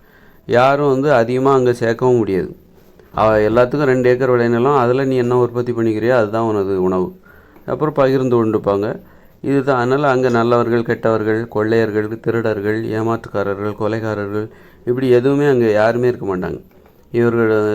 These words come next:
சதிகாரர்கள், ஆ, சைக்கோ, ஆ, அல்லது இவன் சோம்பேறி, இப்படி எதுவுமே அங்க கிடையாது. நீ உழைச்சாதான் நீ சாப்பிட முடியும். உனக்காக இன்னொருத்தர் தர மாட்டாங்க. ஆனா அவங்களுக்குன்னு ஒரு ரெண்டு ஏக்கர் நிலம் கொடுத்தாச்சு.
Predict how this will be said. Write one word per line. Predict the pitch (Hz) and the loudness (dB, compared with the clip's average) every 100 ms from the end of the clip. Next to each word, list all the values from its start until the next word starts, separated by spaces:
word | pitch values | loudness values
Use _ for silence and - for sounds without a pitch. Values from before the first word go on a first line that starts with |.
| 104 | -2
சதிகாரர்கள், | 104 110 110 107 101 101 104 101 - - - | -4 -2 0 0 0 -2 -6 -8 -16 -16 -6
ஆ, | 110 107 104 98 92 90 98 - - - | 0 2 2 0 -4 -8 -12 -16 -20 -6
சைக்கோ, | 104 113 - 104 101 101 - - - | -4 -4 -4 -6 -6 -8 -20 -20 -12
ஆ, | 104 107 101 101 | -4 -2 -2 -2
அல்லது | 101 107 107 | -2 -2 -2
இவன் | 104 104 | -2 -4
சோம்பேறி, | 98 104 110 104 98 98 101 - - _ - | -6 -4 -4 -2 -4 -6 -12 -18 -20 _ -10
இப்படி | 123 135 | -6 0
எதுவுமே | 123 123 160 170 | 2 4 6 6
அங்க | 165 131 | 4 2
கிடையாது. | 110 98 90 | -2 -2 -2
நீ | 110 139 | -2 0
உழைச்சாதான் | 135 139 160 147 160 147 | 2 0 0 0 2 0
நீ | |
சாப்பிட | 143 139 127 120 | 0 0 0 0
முடியும். | 98 90 - _ - - _ - - - | -2 -6 -12 _ -20 -20 _ -20 -20 -8
உனக்காக | 117 123 139 143 | -2 0 2 2
இன்னொருத்தர் | 135 131 139 117 | 0 0 -2 -2
தர | 117 | -2
மாட்டாங்க. | 117 104 107 | 0 -2 -2
ஆனா | 131 135 | 0 2
அவங்களுக்குன்னு | 120 127 131 127 147 135 | 2 2 0 -2 -2 -2
ஒரு | |
ரெண்டு | 120 120 | 0 0
ஏக்கர் | 120 127 117 | 0 0 -2
நிலம் | 117 120 | 0 -2
கொடுத்தாச்சு. | - 98 92 | -2 -6 -8